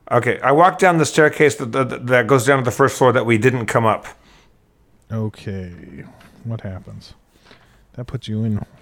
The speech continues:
Speaker 2: what's labeled room nine. It's a kitchen. This kitchen is dirty and damp with patches of gray mold and cobwebs on the floor, walls, and ceiling. In the southwestern corner is some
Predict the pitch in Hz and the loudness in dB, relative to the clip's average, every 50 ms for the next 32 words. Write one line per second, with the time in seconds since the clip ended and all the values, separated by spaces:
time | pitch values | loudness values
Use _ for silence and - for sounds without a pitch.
0 | - _ _ _ _ _ _ _ - - 107 110 - - - _ _ _ - - | -20 _ _ _ _ _ _ _ -18 -14 -14 -12 -14 -14 -20 _ _ _ -20 -8
1 | 95 127 123 123 117 120 123 123 120 110 131 143 160 175 175 165 165 170 190 202 | -4 -2 -2 0 0 0 -2 -2 -2 0 4 4 6 6 6 4 4 4 2 2
2 | 175 147 117 92 87 - _ _ _ _ _ _ _ _ _ - - - 123 - | 2 0 -2 -4 -6 -10 _ _ _ _ _ _ _ _ _ -20 -16 -16 -16 -14
3 | - 113 - - 151 165 - - 190 165 135 110 98 - _ _ _ _ _ _ | -14 -14 -6 -2 -2 0 2 2 0 0 0 -2 -6 -10 _ _ _ _ _ _
4 | _ _ _ _ _ _ _ _ _ _ _ _ - - - - - - - - | _ _ _ _ _ _ _ _ _ _ _ _ -20 -20 -20 -20 -20 -20 -20 -12
5 | - 160 151 - - 196 170 - 196 190 160 127 - 175 185 180 185 185 170 147 | -6 -6 -4 -2 -2 -4 -2 0 0 0 0 0 0 0 0 2 0 -2 -2 -2
6 | - 156 165 185 196 - - 147 143 - - 170 160 - - 175 160 139 120 - | -2 -2 0 0 0 0 -4 -8 -8 -4 -4 -4 -4 -2 -2 -4 -4 -4 -4 -2
7 | 131 156 170 165 151 143 156 156 147 147 139 - - - 147 143 143 147 147 147 | 2 2 2 4 2 2 0 0 0 -2 -2 -4 -4 -2 -2 -2 0 0 0 -2
8 | 139 139 135 135 127 123 - - 139 143 156 170 165 160 147 135 135 139 139 139 | 0 -2 -4 -4 -4 -6 -8 -6 -4 -2 0 0 0 0 0 0 -2 -2 -2 -2
9 | 127 131 123 113 - - 139 135 135 127 117 104 98 98 98 104 104 - - 135 | -4 -6 -10 -10 -8 -6 -4 -2 0 0 0 -2 -4 -6 -6 -8 -8 -8 -6 -4
10 | 131 143 - - 143 131 - - 120 117 - - 208 214 208 208 196 - _ - | -4 -4 -4 -4 -6 -6 -4 -8 -12 -12 -6 -4 0 2 2 2 0 -2 _ -20
11 | - - - _ _ - 151 135 - - 139 127 - | -20 -20 -20 _ _ -6 -6 -6 -4 -4 -8 -8 -8